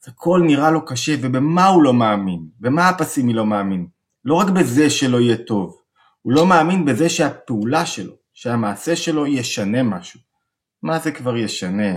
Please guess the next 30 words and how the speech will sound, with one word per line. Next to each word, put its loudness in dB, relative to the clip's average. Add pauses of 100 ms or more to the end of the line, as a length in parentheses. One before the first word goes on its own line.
(140)
אני -4
כבר -6
לא -2
ישפיע. -2 (420)
כשמישהו 0
מיואש 2
למשל, -6
מהמצב -2
במדינה, -2 (600)
והכל 4
פסימי 2
עבורו, -2
הוא -8
לא 2
מאמין 2 (160)
שהפעולה 0
שלו, -6
שהמעשה -6
שלו, -8
שכל -4
מה -2
שהוא -4 (300)
יפעל 2
בו, -2 (180)
הוא -8
בעל 6
ערך -2
וייצור -4
שינוי -2
אמיתי -4